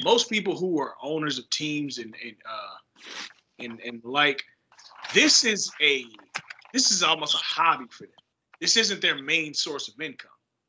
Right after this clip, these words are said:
Um, for a lot of people. It, it's very rare, unless you own something as big as the Yankees or the Cowboys or something of that nature. This isn't really your main source of income. That's why you hear the C E O of,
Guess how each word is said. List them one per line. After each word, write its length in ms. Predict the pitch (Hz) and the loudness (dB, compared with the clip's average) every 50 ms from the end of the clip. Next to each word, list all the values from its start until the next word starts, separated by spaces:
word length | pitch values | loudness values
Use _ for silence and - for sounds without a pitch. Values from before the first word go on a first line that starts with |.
| _ _ _ _ _ _ - | _ _ _ _ _ _ -10
Um, 500 | 120 131 135 127 123 117 113 107 104 101 _ _ _ _ _ _ _ _ _ | -8 -6 -4 -4 -4 -6 -8 -10 -12 -18 _ _ _ _ _ _ _ _ _
for 200 | - 156 147 135 | -8 -6 -6 -4
a 20 | |
lot 280 | 127 127 139 156 160 147 | -2 2 4 4 4 4
of 80 | 131 - | 2 -2
people. 240 | 127 123 113 _ - | -10 -14 -16 _ -14
It, 80 | 139 151 165 | -10 -6 -4
it's 280 | 175 170 170 165 147 | -2 -2 -2 -4 -4
very 340 | 131 131 190 214 220 214 196 | 0 4 6 8 8 8 6
rare, 200 | 180 180 160 143 | 6 4 4 4
unless 280 | 139 135 165 190 - - | 4 2 2 2 2 0
you 100 | 190 170 151 | -4 -6 -8
own 220 | 165 165 165 160 | -6 -6 -4 -2
something 380 | - - 170 160 156 - 151 139 | -2 -2 -2 -2 -6 -6 -8 -8
as 100 | 131 135 127 - | -8 -6 -6 -4
big 200 | 143 151 147 139 | -4 -4 -6 -6
as 80 | 131 | -10
the 140 | - - 113 107 | -12 -14 -18 -12
Yankees 560 | 123 139 147 147 139 - 147 147 143 139 - - - - - - _ - | -10 -8 -8 -8 -8 -8 -6 -6 -4 -6 -6 -8 -12 -20 -20 -20 _ -12
or 120 | 120 110 | -12 -12
the 60 | - | -10
Cowboys 580 | - - 139 139 135 131 131 135 135 135 127 127 | -6 -4 -2 0 0 -2 -2 -2 -2 -2 0 0
or 40 | - | 0
something 280 | - 151 135 131 135 | 0 0 -2 -6 -8
of 60 | 131 | -8
that 60 | 131 131 | -6 -6
nature. 320 | 135 131 131 - 147 - - - - - _ - | -6 -4 -4 -4 -4 -6 -10 -14 -20 -12 _ 2
This 180 | 233 - - | 2 4 4
isn't 340 | 277 247 233 220 175 139 135 | 4 4 2 2 0 0 0
really 280 | 151 185 185 165 160 156 | 2 4 4 4 2 0
your 240 | 143 147 143 131 127 | 0 0 -2 -2 -4
main 300 | 131 147 151 143 143 135 | -4 -6 -4 -6 -4 -4
source 360 | - - - 151 139 135 - | -2 -2 -2 -2 -4 -6 -8
of 40 | - _ - | -8 _ -4
income. 300 | 156 156 139 - - 147 | -4 -4 -4 -6 -6 -4
That's 160 | - - - | -4 -4 -4
why 100 | 156 156 | -4 -2
you 140 | 147 139 123 | -2 -2 -2
hear 260 | 151 156 147 139 - - - - - _ _ _ _ _ _ _ - | 0 0 0 -2 -2 -4 -6 -6 -8 _ _ _ _ _ _ _ -4
the 60 | 135 | 0
C 520 | - - - - 190 180 160 160 156 151 | 2 4 4 4 2 0 -2 -2 -2 -2
E 40 | 147 | -2
O 260 | 147 147 143 147 143 | -2 -2 -2 -2 -4
of, 180 | 131 127 120 | -4 -6 -8